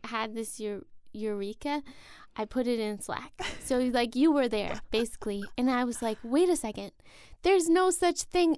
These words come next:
Speaker 1: as investment clothing." Because if I look back at the clothing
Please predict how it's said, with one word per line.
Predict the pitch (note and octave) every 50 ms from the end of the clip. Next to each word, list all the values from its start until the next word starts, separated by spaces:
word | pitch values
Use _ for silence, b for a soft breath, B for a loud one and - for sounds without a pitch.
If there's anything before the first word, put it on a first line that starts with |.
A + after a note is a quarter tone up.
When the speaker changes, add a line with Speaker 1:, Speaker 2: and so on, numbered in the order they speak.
| - -
Speaker 1:
as | C#4 D4 C4
investment | C#4+ D4 C#4 C4 C4 B3+ C4+ - - - C4 B3+ A#3+ A3+ - -
clothing." | - - - A#3+ A#3+ A#3+ B3+ A#3 A3+ G3 E3+ D#3 - - - - _ _ - - - - - -
Because | - C#4 C4+ C4+ - D4+ F4+ A4 G4 C#4 A#3+ B3 B3 - - - b b b b b b b b
if | B3+ C4 B3 -
I | B3+ B3 A#3+ A#3+
look | A3+ A3+ B3 C4+ C#4+ C#4 - - _ A3
back | G3 - G3+ G3+ A#3+ C#4+ C4 G3+ G3+ - - - - -
at | - A3 A3 G#3 G#3+ A3+ - - - - -
the | - G#3 A3+ G#3+
clothing | - - - A#3 A3+ A3 A3 A3 G#3+ G#3 G3+ G3+ G3+